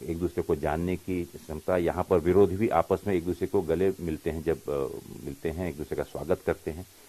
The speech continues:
यह संस्कृति, यह गंगा जमुना, जमुनी संस्कृति और छत्तीस कौमों को साथ चलने वाला, मैं समझता हूं कि राजस्थान एकमात्र ऐसा प्रदेश है जो आज भी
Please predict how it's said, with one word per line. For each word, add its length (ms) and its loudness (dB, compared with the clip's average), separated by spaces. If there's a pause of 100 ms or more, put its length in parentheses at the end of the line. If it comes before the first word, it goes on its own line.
(260)
यह 180 6
संस्कृति, 760 2
यह 60 6
गंगा 320 0
जमुना, 400 0 (220)
जमुनी 200 0
संस्कृति 500 -6
और 160 0 (140)
छत्तीस 320 -2
कौमों 280 2
को 120 0
साथ 300 4 (160)
चलने 240 2
वाला, 300 0 (640)
मैं 120 4
समझता 360 2
हूं 100 6
कि 140 4
राजस्थान 640 4
एकमात्र 420 2
ऐसा 140 0
प्रदेश 440 0
है 140 2 (100)
जो 480 10
आज 280 12
भी 200 0